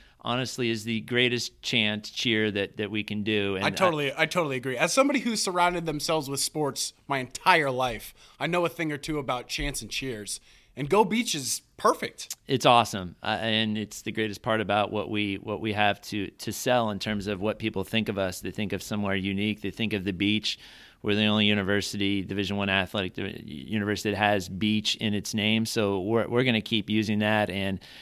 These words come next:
Speaker 1: and again, I, I know there's some confusion out there, but hopefully, you know, this helps clarify it.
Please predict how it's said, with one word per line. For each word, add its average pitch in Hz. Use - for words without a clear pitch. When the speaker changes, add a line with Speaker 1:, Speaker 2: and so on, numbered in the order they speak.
Speaker 1:
and 131
again, 117
I, 113
I 113
know 117
there's 107
some 113
confusion 107
out 101
there, 104
but 98
hopefully, 107
you 104
know, 101
this 170
helps 143
clarify 90
it. -